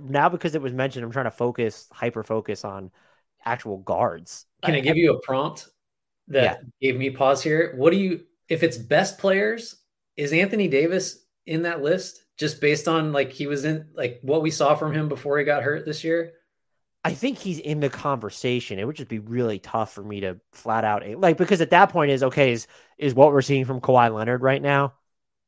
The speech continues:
Speaker 1: Like, does he need to be put there?
Speaker 2: Well, I don't know, because with Davis, you've got, like, what's he, third in Raptor and, like, sixth in E P M and all these, all in addition to the, the counting stats and stuff. Like, he had a, he was objectively, you
Speaker 1: It
Speaker 2: know,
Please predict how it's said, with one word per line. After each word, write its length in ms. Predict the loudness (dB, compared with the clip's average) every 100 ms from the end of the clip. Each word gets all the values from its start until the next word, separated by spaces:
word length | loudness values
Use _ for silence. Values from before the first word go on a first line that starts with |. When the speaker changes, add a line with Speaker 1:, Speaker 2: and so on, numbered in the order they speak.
| _
Speaker 1:
Like, 120 | -12
does 120 | -12 -10
he 120 | -6
need 140 | -4
to 60 | -2
be 80 | 0
put 220 | -2 0
there? 300 | 0 0 -4 _ 6
Speaker 2:
Well, 160 | 8
I 100 | 8
don't 160 | 6 4
know, 160 | 2
because 440 | 2 2 4 2 2
with 220 | -2 -2
Davis, 460 | -2 -2 -2 -4 -6
you've 120 | -2
got, 220 | -2 0
like, 240 | -4 -6
what's 140 | -8 -8
he, 80 | -12
third 400 | -8 -4 -2 -2
in 100 | -2
Raptor 540 | 0 -2 -2 -2 -2
and, 80 | -2
like, 180 | -6 -8
sixth 460 | -8 -8 -8 -12
in 100 | -12
E 100 | -10
P 200 | -10 -8
M 280 | -6 -6 -6
and 100 | -4
all 140 | -2 0
these, 260 | -2 -4
all 220 | -6 -4
in 200 | -4 -8
addition 400 | -8 -4 -4 -4
to 180 | -6 -6
the, 300 | -6 -8 -8 _ _ _ _
the 200 | -10 -10
counting 380 | -8 -6 -4 -4
stats 420 | -6 -2 -2 -4
and 80 | -10
stuff. 360 | -8 -6 -6 -6
Like, 220 | -8 -8 _ _ _
he 120 | -2
had 100 | -2
a, 40 |
he 160 | -2 -6
was 460 | -2 2 4 2 0
objectively, 1040 | -6 -4 -4 -4 -4 -8 -4 -6 -6 -12 _ _ _ _ _
you 180 | -4 -4
Speaker 1:
It 20 |
Speaker 2:
know, 260 | -2 -4